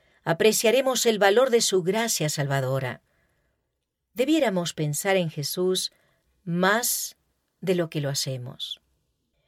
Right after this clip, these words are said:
Debiéramos permitir que su alabanza esté en nuestros corazones. Debiéramos hablar del amor que se ha expresado tan abundantemente por nosotros.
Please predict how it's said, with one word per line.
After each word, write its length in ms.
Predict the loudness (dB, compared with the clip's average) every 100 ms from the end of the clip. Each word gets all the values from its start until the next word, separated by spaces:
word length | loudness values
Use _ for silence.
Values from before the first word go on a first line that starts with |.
| _ 0
Debiéramos 600 | 4 6 6 4 4 0
permitir 600 | 0 0 -2 2 2 4
que 120 | 2
su 140 | 2 4
alabanza 640 | 4 4 4 4 2 2
esté 380 | 0 -2 -2 0
en 120 | 0
nuestros 360 | -2 -2 -4 -2
corazones. 840 | -2 0 -2 -4 -6 -8 -14 -18 _ _ _ _ _ _ _ _ _
Debiéramos 580 | -4 0 2 2 0 -2
hablar 400 | -2 2 2 2
del 180 | -2 -2
amor 520 | 0 2 4 4 2
que 120 | -4
se 180 | -2 -2
ha 40 |
expresado 800 | -2 -4 -6 -4 -2 0 2 0 _ _ _ _ 0
tan 240 | 2 2
abundantemente 1080 | 2 2 2 0 0 0 2 2 0 -2 -2
por 200 | -2 -4
nosotros. 840 | -4 -4 -4 -6 -8 -10 -12 -14